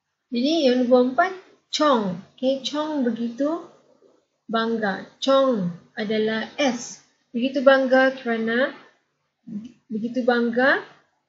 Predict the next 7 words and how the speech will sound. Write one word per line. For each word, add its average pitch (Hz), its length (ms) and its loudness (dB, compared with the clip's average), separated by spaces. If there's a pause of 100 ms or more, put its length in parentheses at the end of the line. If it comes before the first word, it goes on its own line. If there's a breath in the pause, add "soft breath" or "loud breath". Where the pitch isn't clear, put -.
(120)
okey, 277 340 0 (1160)
adalah 220 500 -2
apa? 247 400 -2 (300)
Kerana 254 320 4
dia 240 160 0
berjaya 233 400 4
memperolehi 233 960 -2